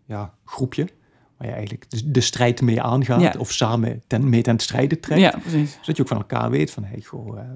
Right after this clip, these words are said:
Speaker 1: waar, waar zit jij mee? Hoe helpt jou dat?" En dat is ook heel erg belangrijk, dat je steun ondervindt van anderen die eigenlijk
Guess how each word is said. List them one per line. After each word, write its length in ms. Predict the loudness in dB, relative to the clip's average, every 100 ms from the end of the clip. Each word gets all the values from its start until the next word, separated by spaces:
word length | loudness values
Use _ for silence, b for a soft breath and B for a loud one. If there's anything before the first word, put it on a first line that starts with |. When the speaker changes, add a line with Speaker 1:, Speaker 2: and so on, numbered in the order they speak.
| -16 -20 _ _ _ _ _
Speaker 1:
waar, 200 | -10 -10
waar 140 | -6 -6
zit 120 | -4
jij 160 | -2 -2
mee? 160 | 0
Hoe 160 | -2 -4
helpt 220 | -6 -6
jou 160 | -4 -2
dat?" 280 | -4 -6 _ b b
En 80 | -4
dat 100 | -2
is 60 |
ook 160 | 0 2
heel 140 | 2
erg 120 | 0
belangrijk, 420 | -2 -2 -2 -4 -4
dat 140 | -6
je 60 | -8
steun 500 | -8 2 4 4 0
ondervindt 520 | -4 -4 -4 -4 -4
van 180 | -6 0
anderen 320 | 2 2 0
die 200 | -4 -4 b b b b
eigenlijk 640 | -2 2 2 2 -4 -6